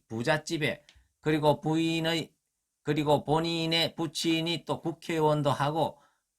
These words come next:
굉장히 정말로 환경이 좋고, 그리고 외동 아들로서 귀하게 태어났는 그러한 팔자를 타고났다고 볼 수가 있습니다. 이 반면에 이 나훈아 씨 같은 경우에는 이 부산의 이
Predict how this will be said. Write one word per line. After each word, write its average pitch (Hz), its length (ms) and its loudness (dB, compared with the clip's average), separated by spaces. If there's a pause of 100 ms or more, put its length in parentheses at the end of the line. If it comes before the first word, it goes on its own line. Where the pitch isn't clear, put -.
(200)
굉장히 156 680 0
정말로 147 480 2
환경이 151 560 -2
좋고, 127 480 -4
그리고 135 320 -4
외동 156 420 2
아들로서 151 1040 0
귀하게 156 640 2
태어났는 143 680 -2 (440)
그러한 156 580 2
팔자를 156 680 0
타고났다고 151 600 -2
볼 113 140 -4
수가 104 260 -8
있습니다. 95 540 -10 (540)
이 131 180 -8
반면에 139 600 0 (400)
이 127 140 -4
나훈아 151 340 0
씨 156 120 -4
같은 147 320 -2
경우에는 147 760 0 (320)
이 123 280 -4 (260)
부산의 156 840 4
이 139 300 -2